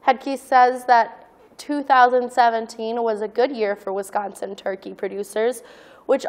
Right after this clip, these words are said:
also factors into the drop. And six hundred and thirty-one turkey farms statewide produced about three point four million birds last year.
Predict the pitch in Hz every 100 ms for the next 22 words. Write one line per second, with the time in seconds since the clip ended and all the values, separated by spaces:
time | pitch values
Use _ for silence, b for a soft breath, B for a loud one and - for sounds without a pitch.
0 | - 294 330 381 339 277 254 254 269 254
1 | - 254 269 269 - 214 202 - - b
2 | b b b b b b b b _ _
3 | - 240 226 226 - - - - - 339
4 | - - - _ - 269 254 262 254 247
5 | 247 262 277 320 294 226 214 208 202 202
6 | - 202 202 - - 247 254 233 247 262
7 | 254 208 196 - - - 247 240 - 240
8 | 226 208 - - 262 262 277 262 247 -
9 | 208 190 190 226 214 220 214 202 185 190
10 | - - 208 - - 202 -